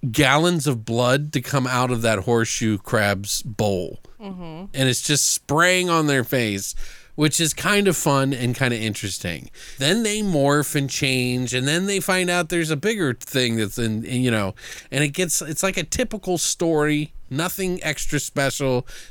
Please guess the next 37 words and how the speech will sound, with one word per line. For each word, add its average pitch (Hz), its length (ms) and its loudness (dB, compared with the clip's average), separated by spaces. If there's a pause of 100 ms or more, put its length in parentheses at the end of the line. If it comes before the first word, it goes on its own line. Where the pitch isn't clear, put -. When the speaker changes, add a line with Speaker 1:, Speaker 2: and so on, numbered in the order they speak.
Speaker 1:
nothing 151 360 0
super 147 640 4
original. 117 680 2 (160)
They 127 380 -4
are 139 220 4
obviously 160 600 2
following 123 580 2
the 113 100 0
Gremlins, 110 880 0 (100)
you 120 140 2
know, 104 460 2
in 120 320 0
a 120 100 2
lot 113 260 4
of 107 100 4
ways 107 340 2
in 104 160 -2
some 107 160 0
of 98 80 0
the 95 80 0
movie. 98 480 0 (180)
Speaker 2:
Mm-hmm. 208 200 -6
Speaker 1:
There's 127 180 2
a 131 80 4
little, 143 480 2
there's, 131 220 -2
like, 131 120 0
like, 101 160 -4
a 110 60 0
nod 117 560 0
to 110 260 -2
the 101 140 -6
Gremlins 101 520 0
in 92 120 -2
the 92 80 -2
movie 92 420 -2 (280)
that's 113 180 -2